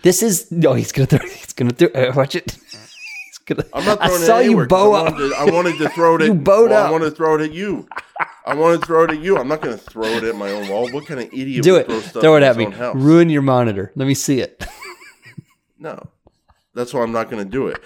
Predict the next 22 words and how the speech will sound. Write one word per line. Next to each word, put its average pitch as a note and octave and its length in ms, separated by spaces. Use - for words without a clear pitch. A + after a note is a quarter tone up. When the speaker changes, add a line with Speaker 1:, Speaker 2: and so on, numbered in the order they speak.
Speaker 2:
But A#2 180
that A#2+ 100
my A#2 180
instinct C3 400
was A2 200
to G#2 80
hurt B2 220
you F2+ 220
because A#2 320
what C#3+ 120
do F3+ 60
you D#3+ 80
mean, D3 280
how B2 180
do A#2+ 60
you G2+ 160
qualify G#2+ 580
Speaker 1:
How G3 40
do G#3+ 60
you G#3 80
Speaker 2:
it? - 40
Speaker 1:
qualify? G3 460